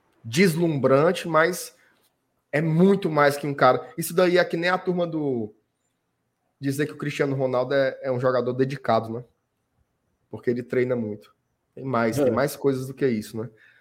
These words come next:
Speaker 1: O Alessandro da Silva, "Boa noite aqui de São Paulo. Thaís, sua linda e M R.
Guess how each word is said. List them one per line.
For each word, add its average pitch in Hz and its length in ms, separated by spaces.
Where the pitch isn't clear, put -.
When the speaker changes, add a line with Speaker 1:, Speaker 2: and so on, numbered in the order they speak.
Speaker 1:
O 185 320
Alessandro 190 640
da 175 160
Silva, 160 380
"Boa 156 180
noite 185 280
aqui 175 120
de 165 100
São 175 200
Paulo. 143 420
Thaís, 147 360
sua 175 200
linda 165 360
e 165 100
M 156 160
R. 143 400